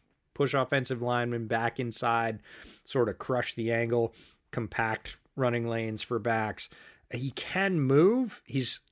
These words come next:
definitely tight-hipped, um, at that side. He's not super fluid, but again, his strength is getting back and just kinda starring out, putting those hands up and being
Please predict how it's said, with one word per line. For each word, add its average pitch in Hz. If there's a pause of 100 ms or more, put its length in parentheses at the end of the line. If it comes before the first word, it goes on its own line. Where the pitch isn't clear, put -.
(160)
definitely 156
tight-hipped, 143 (400)
um, 110 (120)
at 127
that 117
side. 117
He's 104
not 120
super 135
fluid, 135
but 117
again, 113
his 120
strength 123
is 110
getting 123
back 117
and 110
just 117
kinda 110
starring 120
out, 117
putting 120
those 110
hands 120
up 117
and 110
being 110